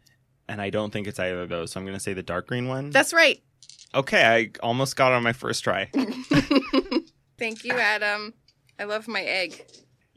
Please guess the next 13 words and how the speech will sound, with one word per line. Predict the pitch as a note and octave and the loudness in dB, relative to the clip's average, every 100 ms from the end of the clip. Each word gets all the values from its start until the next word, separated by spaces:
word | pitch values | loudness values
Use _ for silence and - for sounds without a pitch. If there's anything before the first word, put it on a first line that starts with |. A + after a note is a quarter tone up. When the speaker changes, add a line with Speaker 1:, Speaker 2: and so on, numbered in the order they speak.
| - C3 | -8 2
Speaker 1:
You're | F#3 | 4
welcome. | F#3 G#3 F3 A#2+ | 6 6 4 0
It's | A2 | 0
gonna | E3 D3 | 0 2
hatch. | D3+ B2+ - - | 4 2 2 2
Speaker 2:
I | A#3+ | 2
love | A#3+ B3+ C4 | 4 0 2
my | B3+ A3+ | 2 4
egg. | A3 A3 | 2 2
I | G#3 | 0
hate | A3+ G#3+ | -4 -6
my | F#3+ | -6
mints. | F3 C3 G3 | -6 -6 -2